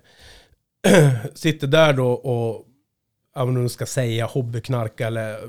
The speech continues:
p-, sörjeknarka eller, ja, nu. Eh, dricka alkohol och sånt.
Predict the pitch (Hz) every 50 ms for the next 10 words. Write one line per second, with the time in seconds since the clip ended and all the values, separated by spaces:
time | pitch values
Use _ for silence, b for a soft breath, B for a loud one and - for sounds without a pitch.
0 | 110 113 - 127 - - 127 135 139 127 - - - 143 127 123 123 120 110 -
1 | - 131 123 123 117 - - 120 113 113 113 - - 135 120 113 107 104 101 104
2 | - - B B B B B B B B B B B B B - - 120 127 131
3 | 160 156 - 175 165 156 - 156 147 147 147 143 135 123 - 139 131 120 - -
4 | -